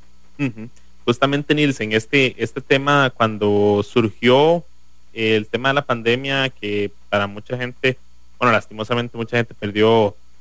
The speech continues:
eh, sus empleos, o mucha gente, pues, vio una disminución considerable en sus ingresos por factores de negocio y demás. Eh,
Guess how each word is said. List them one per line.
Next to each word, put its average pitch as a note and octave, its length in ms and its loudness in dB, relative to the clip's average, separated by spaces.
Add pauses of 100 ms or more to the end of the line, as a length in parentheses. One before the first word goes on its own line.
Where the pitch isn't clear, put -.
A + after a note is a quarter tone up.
eh, G2+ 320 -4
sus G#2 140 -12
empleos, A#2 800 4
o G#2 40 -14
mucha G#2 300 -12
gente, A2 480 -4
pues, - 240 -20 (140)
vio A2 160 -2
una A#2 400 -2
disminución A#2+ 560 -8
considerable A2+ 520 2
en A#2+ 60 -2
sus A#2+ 180 -8
ingresos A2+ 480 0
por - 140 -14
factores A2 380 -6
de A#2 60 -4
negocio A2+ 340 -4
y - 20 -14
demás. A2 320 -8 (560)
Eh, A#2+ 460 4